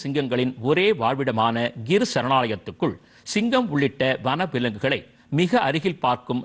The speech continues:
லயன் சஃபாரி பயணத்தையும் பிரதமர் மேற்கொண்டார். மேலும் சிங்கம் உள்ளிட்ட வனவிலங்குகள் குறித்து சரணாலயத்தின் அதிகாரிகள் பிரதமர் மோடிக்கு எடுத்துரைத்தனர். இதனைத் தொடர்ந்து ஆசிய சிங்கங்களுக்கு தீவிர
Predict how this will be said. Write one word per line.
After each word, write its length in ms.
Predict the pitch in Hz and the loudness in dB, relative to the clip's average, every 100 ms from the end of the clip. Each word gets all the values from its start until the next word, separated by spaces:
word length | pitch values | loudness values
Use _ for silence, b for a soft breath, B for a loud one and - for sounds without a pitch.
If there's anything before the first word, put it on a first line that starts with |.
| 117 | 0
லயன் 300 | 139 175 220 | 0 0 -4
சஃபாரி 340 | 131 147 147 143 | -4 0 0 0
பயணத்தையும் 500 | 107 113 104 139 135 - | -4 -4 -4 -4 -4 -4
பிரதமர் 340 | - 127 113 - 117 | -4 -2 -2 -4 -6
மேற்கொண்டார். 500 | 107 98 104 127 - _ b b b - | -6 -4 -2 -2 -2 _ b b b -4
மேலும் 280 | 185 190 185 180 | 0 0 -2 -4
சிங்கம் 340 | 196 202 196 151 | -4 0 0 2
உள்ளிட்ட 280 | 135 127 - 131 127 | -2 0 0 0 0
வனவிலங்குகள் 720 | 131 165 156 120 135 123 113 | -2 -2 -2 -2 -2 -2 -2
குறித்து 320 | 113 104 - 147 - - | -2 -4 0 0 0 -2
சரணாலயத்தின் 760 | 165 190 226 214 156 - 147 110 | -2 0 0 0 -4 -6 -6 -4
அதிகாரிகள் 520 | 135 139 117 113 117 | 0 0 2 0 -2
பிரதமர் 360 | 123 127 117 90 | -2 0 0 0
மோடிக்கு 360 | 110 170 - - - | -2 -2 -2 -8 -2
எடுத்துரைத்தனர். 680 | 110 110 98 92 - 151 - - _ b b b - | -2 0 -4 -4 0 0 -2 -10 _ b b b 0
இதனைத் 300 | 190 185 175 | 0 0 -2
தொடர்ந்து 320 | 151 147 131 147 147 135 160 | -2 -2 0 0 2 2 2
ஆசிய 260 | 165 165 156 | 0 -6 -6
சிங்கங்களுக்கு 600 | 123 135 123 120 110 131 131 - | -4 -2 0 -2 -2 -2 -4 -2
தீவிர 300 | 185 214 202 | -2 2 0